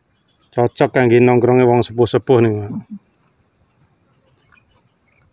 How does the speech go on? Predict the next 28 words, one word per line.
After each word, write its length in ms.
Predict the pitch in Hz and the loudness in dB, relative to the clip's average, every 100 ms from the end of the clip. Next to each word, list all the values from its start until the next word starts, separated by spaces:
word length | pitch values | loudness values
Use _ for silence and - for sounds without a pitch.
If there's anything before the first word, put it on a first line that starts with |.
| - - - | -20 -20 -8
Iki 180 | 135 190 | 0 4
mumpung 320 | 196 185 185 | 4 4 2
ketemu 260 | 185 202 208 | 2 2 4
Pak 160 | 208 | 4
Misni, 320 | 202 180 208 | 4 4 4
saged 320 | 185 180 - 175 | 2 -2 0 2
lah 160 | 190 | 2
jenengan 540 | 156 139 160 160 147 - _ - | 2 2 2 0 -2 -8 _ -14
napa 180 | 151 151 165 | -8 -4 -4
niku? 400 | 165 170 - _ _ _ - | -4 -8 -12 _ _ _ -6
Ini 400 | 196 185 185 175 | 0 2 4 4
adalah 400 | 160 180 175 151 - - | 2 2 0 -4 -18 -16
keluarga 380 | - 156 151 156 | -4 -2 0 -2
besar 320 | 143 135 151 | -4 -2 0
Pak 160 | 156 147 | 2 2
Misni. 640 | 143 139 143 156 180 190 175 _ _ _ _ _ _ _ - | 2 2 2 4 2 0 -6 _ _ _ _ _ _ _ -6
Ini 100 | 139 | -4
bila 240 | 127 135 | 0 2
mana 240 | 135 131 135 | 2 2 0
ada 160 | 131 | -2
keluarga 460 | 120 131 131 117 131 | 0 2 2 0 2
yang 240 | 123 123 | 2 2
di 80 | 117 | 0
Jawa 320 | 107 123 117 117 | 0 0 2 0
sana 320 | 117 120 117 | 0 2 2
melihat 320 | 117 117 117 | 4 2 0
video 340 | - - 120 | -4 -2 0
ini, 300 | 117 120 139 | 2 2 2